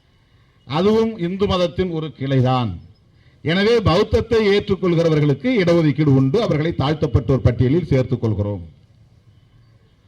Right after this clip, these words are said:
சரி, பௌத்தம் இந்து மதத்தின் ஒரு கிளை, கௌதம புத்தரே மகாவிஷ்ணுவின் அவதாரம் தாம்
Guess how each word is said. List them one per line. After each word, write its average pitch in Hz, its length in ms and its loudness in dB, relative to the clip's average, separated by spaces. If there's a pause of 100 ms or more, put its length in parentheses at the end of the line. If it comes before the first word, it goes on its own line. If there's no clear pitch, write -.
(160)
சரி, 190 200 0 (120)
பௌத்தம் 233 440 2
இந்து 214 200 2
மதத்தின் 220 400 2
ஒரு 196 180 4
கிளை, 202 200 4 (1800)
கௌதம 220 400 2
புத்தரே 202 380 2 (100)
மகாவிஷ்ணுவின் 196 680 0
அவதாரம் 185 460 0
தாம் 180 240 0